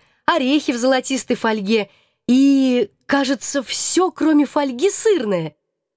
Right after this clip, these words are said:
Моцарелловый серпантин, мишура из гауды, копчёные косички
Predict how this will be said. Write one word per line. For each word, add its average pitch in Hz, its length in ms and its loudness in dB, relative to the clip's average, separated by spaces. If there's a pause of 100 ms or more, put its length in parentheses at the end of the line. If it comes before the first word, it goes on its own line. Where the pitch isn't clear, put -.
(100)
Моцарелловый 254 720 0
серпантин, 233 920 0 (420)
мишура 277 520 2
из 190 200 -2
гауды, 233 680 -2 (320)
копчёные 233 680 0
косички 277 800 -2